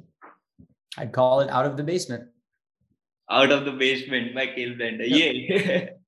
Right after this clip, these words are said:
Speaker 1: And it might be like that, that, I don't wanna say rags to riches. Like, I'm not super rich and wealthy yet, <laughs>
Speaker 2: Mm.
Speaker 1: but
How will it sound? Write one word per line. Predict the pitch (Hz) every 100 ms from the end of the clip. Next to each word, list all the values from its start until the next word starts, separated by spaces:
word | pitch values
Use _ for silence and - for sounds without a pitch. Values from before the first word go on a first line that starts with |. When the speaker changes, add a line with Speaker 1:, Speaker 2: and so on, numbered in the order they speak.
| - - - -
Speaker 1:
And | 156 - 131
it |
might | 135 143 -
be | 143
like | 135 131 113
that, | 135 135 107 131
that, | 135 135 -
I | 147
don't | 175
wanna | 165
say | 151 143
rags | 147 139
to | 120
riches. | 123 143 160 131
Like, | 123
I'm |
not | 135 143 -
super | - 147 156 147 135
rich | 113 104 139 - -
and | 110
wealthy | 107 151 151 185
yet, | 131 127 185 - - 165
<laughs> | - 196 - - _
Speaker 2:
Mm. | 262 - -
Speaker 1:
but | 123 123 120 -